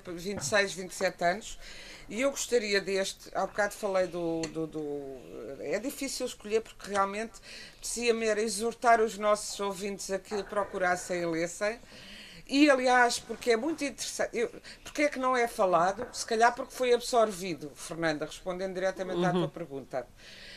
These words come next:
Speaker 1: É daquelas influências que, ah, bem, há um lado,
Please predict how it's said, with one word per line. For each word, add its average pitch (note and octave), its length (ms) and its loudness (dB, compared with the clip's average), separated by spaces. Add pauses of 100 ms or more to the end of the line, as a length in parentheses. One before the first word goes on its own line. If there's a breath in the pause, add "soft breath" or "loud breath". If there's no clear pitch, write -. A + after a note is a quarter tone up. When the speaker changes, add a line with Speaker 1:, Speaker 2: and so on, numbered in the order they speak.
(200 soft breath)
Speaker 1:
É G3 160 4
daquelas A3 520 6
influências A3 920 -2
que, G3+ 460 -4 (800 soft breath)
ah, D3 460 -2 (200)
bem, - 120 -10 (1080)
há A3+ 200 6
um C4 140 4
lado, A#3 480 4